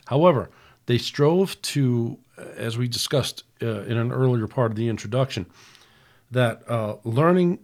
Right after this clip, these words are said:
about the good things that they did biblically and how they structured the foundation is going to benefit us as we move forward. Um,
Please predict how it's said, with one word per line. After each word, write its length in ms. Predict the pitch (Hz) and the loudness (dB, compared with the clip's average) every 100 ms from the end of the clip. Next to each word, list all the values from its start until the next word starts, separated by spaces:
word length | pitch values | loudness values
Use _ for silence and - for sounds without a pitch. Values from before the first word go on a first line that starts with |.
| - | -8
about 320 | 110 120 110 | -2 -2 -2
the 200 | 117 107 _ - | -8 -10 _ -4
good 220 | 180 196 | 4 4
things 320 | 143 175 160 | 4 -2 -2
that 140 | 156 139 | -4 -2
they 100 | 127 | -4
did 540 | 104 156 120 90 90 _ _ _ | -2 2 2 0 -8 _ _ _
biblically 540 | 131 165 147 - 98 104 | 0 0 0 -4 -6 -6
and 100 | 90 | -2
how 200 | 131 165 | 0 0
they 140 | 165 | 0
structured 540 | 131 - 160 139 - 117 | -2 -2 -4 -4 -6 -6
the 80 | |
foundation 680 | 113 131 117 110 131 139 101 | -2 0 0 2 0 0 -4
is 180 | 87 104 | -8 -8
going 240 | 135 139 143 | -2 -2 0
to 60 | |
benefit 480 | 113 127 131 - 113 | -2 -2 -2 -4 -4
us 260 | 101 92 - _ - - - - | -4 -6 -10 _ -20 -20 -20 -4
as 240 | 120 120 | -2 0
we 80 | 123 | 0
move 420 | 113 123 87 - _ | 2 0 -2 -10 _
forward. 520 | _ 139 131 90 78 - - - - - _ - | _ 2 2 0 -8 -14 -20 -20 -20 -20 _ -4
Um, 340 | 113 110 104 | 0 0 -2